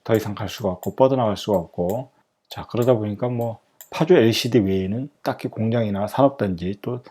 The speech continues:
대기업 일자리가 들어오질 않습니다. 그러다 보면 이 서북부 라인 쪽은 기본적인, 어, 도시의 그 색깔이라고 할까요? 도시의 그 모습은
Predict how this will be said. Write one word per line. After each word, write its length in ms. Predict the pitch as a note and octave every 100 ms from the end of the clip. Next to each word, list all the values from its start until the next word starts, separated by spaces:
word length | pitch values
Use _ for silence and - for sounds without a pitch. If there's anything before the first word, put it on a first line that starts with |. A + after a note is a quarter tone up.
| -
대기업 340 | A2+ A2+ A#2+ G#2+
일자리가 440 | A#2 A#2+ G#2 A2
들어오질 440 | - B2+ A#2+ A#2
않습니다. 540 | F#2 F2 - F2 F2+ - - - -
그러다 240 | D#3+ D#3+
보면 260 | D#3 D#3+ E3
이 140 | C#3
서북부 420 | - - E3 - D#3
라인 320 | A2 G#2+ G2+
쪽은 460 | - F#2+ A2 C#3+ C#3+ - - _ - _ _
기본적인, 680 | - A#2 B2+ A2 G#2 B2 D3+ D3+ _ -
어, 260 | F#2+ F#2 F#2
도시의 560 | - G2+ A#2 G#2 F#2 F#2
그 380 | - F#2 F2 E2+
색깔이라고 540 | - B2 C#3+ A#2 G2 E2+
할까요? 320 | - G2 B2+
도시의 500 | - G#2+ - A2+ G#2
그 60 | G2+
모습은 540 | F2 F2+ F#2 A2+ C3+